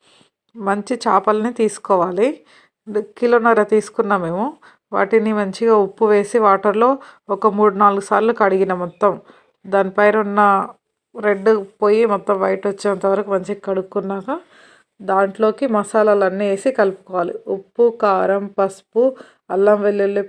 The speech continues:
పేస్ట్, నిమ్మకాయ, నిమ్మరసం వేసి మంచిగా కలుపుకోవాలి. ఇది అంతా ముక్కలకు పట్టేంతగా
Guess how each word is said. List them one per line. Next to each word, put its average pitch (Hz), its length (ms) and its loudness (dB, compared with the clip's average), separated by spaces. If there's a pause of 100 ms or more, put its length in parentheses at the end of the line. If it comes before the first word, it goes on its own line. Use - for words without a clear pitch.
పేస్ట్, 226 340 -6 (1500)
నిమ్మకాయ, 220 580 0 (220)
నిమ్మరసం 220 560 0 (1200)
వేసి 220 520 0
మంచిగా 226 360 -2
కలుపుకోవాలి. 185 720 -2 (2500)
ఇది 208 240 -2
అంతా 202 380 0
ముక్కలకు 208 500 -2
పట్టేంతగా 202 680 0